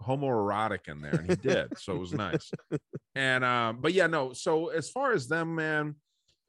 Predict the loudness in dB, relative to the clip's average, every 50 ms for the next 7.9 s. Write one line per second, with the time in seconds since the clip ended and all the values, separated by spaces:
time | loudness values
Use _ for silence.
0 | _ _ _ _ _ -4 -4 -4 -2 -6 -2 0 0 0 2 2 0 0 0 -2
1 | -4 -6 -6 -4 0 0 0 2 2 2 2 2 2 0 0 2 4 4 6 6
2 | 6 4 4 2 0 0 -2 -4 -6 -6 -2 0 0 2 0 -2 -6 -14 -20 -20
3 | _ _ _ _ _ _ _ _ _ _ _ -2 2 2 4 4 4 4 2 0
4 | 0 -2 -4 -2 -2 0 2 0 0 0 0 -2 0 2 2 0 0 0 -2 -2
5 | -2 -2 0 0 0 0 0 -2 -6 _ _ _ _ _ _ _ _ _ _ -4
6 | -2 0 0 -2 -2 -2 -2 -2 -2 -6 -10 -16 -20 -20 -20 _ _ _ _ _
7 | -2 0 2 2 2 4 4 4 6 6 4 4 2 -2 -8 -12 -12